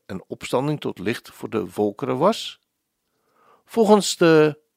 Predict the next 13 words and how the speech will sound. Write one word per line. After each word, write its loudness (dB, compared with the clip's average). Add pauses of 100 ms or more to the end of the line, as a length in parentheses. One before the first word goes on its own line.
Joodse 2
overlevering -4
wordt -8
een -8
Chanukkiëkaars -2
gemaakt -2
van -6
drie 0
onderdelen. 0 (1160)
Dat -6
is 2 (800)
de -2
kli, 0